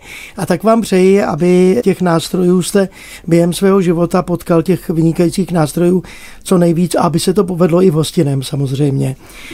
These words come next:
v místě vašeho rodiště. A teď už před tou poslední skladbou našeho pořadu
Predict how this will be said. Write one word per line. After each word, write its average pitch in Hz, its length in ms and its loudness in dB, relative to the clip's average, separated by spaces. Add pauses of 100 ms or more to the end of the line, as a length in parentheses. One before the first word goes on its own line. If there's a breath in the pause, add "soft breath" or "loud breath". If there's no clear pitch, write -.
(180 loud breath)
v - 20 -12
místě 170 500 0
vašeho 180 380 2
rodiště. 160 640 0 (500 loud breath)
A 160 320 0
teď 180 280 -2
už 240 460 -2
před - 220 -2
tou 226 120 0
poslední 214 440 -2
skladbou 190 400 0
našeho 190 300 0
pořadu 175 640 0